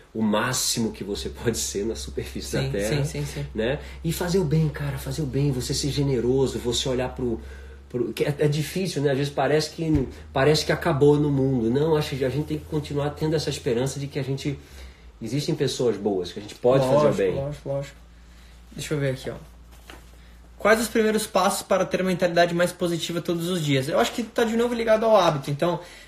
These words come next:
Speaker 2: é, eu e o Gui, a, a gente brinca muito que a gente tem hábitos muito parecidos, assim. E, então, pra mim, a, a, a corrida, imagino que pro Gui também, acaba te deixando mais positivo. Literalmente pelo fator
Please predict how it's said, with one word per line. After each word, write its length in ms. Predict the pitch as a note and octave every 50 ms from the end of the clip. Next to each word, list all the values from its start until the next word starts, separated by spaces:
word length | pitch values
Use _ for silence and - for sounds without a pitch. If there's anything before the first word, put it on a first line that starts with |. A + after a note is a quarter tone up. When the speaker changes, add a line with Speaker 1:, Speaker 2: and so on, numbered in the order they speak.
| - -
Speaker 2:
é, 240 | E3+ E3+ D#3+ - - - - -
eu 200 | E3+ F3 F#3+ G3
e 20 |
o 40 | F#3
Gui, 300 | E3+ F3 G3+ A3 A3 G#3+ - - - - E3 E3+ - -
a, 40 | E3+
a 40 |
gente 420 | E3+ F#3 F#3 - G#3 G3 E3+ D#3+ - - - -
brinca 320 | - D#3+ F#3 A3 A3 A3 G#3
muito 200 | G3+ A3 A3 -
que 40 | A#3
a 40 |
gente 100 | A3 -
tem 80 | - A3+
hábitos 280 | G#3 G#3+ A3 A#3 - A3+
muito 200 | A3 A#3 - -
parecidos, 720 | C4 B3+ C4 B3+ B3+ - - A3 A3 G#3 E3+ C#3+ C3 C3+
assim. 380 | C3+ C3+ - D3+ C#3 C#3 C#3 - - - - - - - - _ _ -
E, 540 | F3 F3 F3+ F3 F3 F3 E3+ E3 E3+ - -
então, 440 | F#3 E3+ - A#3 C4+ C#4 C4 - - - _ _ _ _ _ - - -
pra 200 | G#3+ A3 G#3 G3+
mim, 320 | G#3 A#3 D4 C#4 A#3 G3 -
a, 80 | F3+
a, 420 | E3+ - F3 E3+ E3 D#3+ D3+ D#3 D#3+
a 40 | D#3
corrida, 360 | - F3 E3 F3+ G#3+ G3 G3
imagino 280 | F#3 F3+ F3 F#3 G3 G#3
que 140 | - G3+ F3
pro 260 | D#3+ - - F3 E3
Gui 140 | D#3+ F3 D#3+
também, 480 | - D3+ C#3+ D3+ F3 G3+ G#3+ F3 D3+ - - - - - - - - - - - -
acaba 300 | F3+ - - B3 A3+ A#3
te 80 | A3+ A3
deixando 240 | A#3 A3 A#3+ A3+
mais 180 | A3+ A3+ A3+ A3
positivo. 560 | - - A3+ A#3 A#3+ - - - G3 D#3+ D#3
Literalmente 680 | E3 G3 C#4 C4 - C#4+ C#4 A#3 G#3+ G3+ G3+ G3 G3 G#3
pelo 240 | - - G3+ F#3+ F3+
fator 600 | F3 - F#3 F3+ - - F#3 F3+ F3+ E3+ E3 -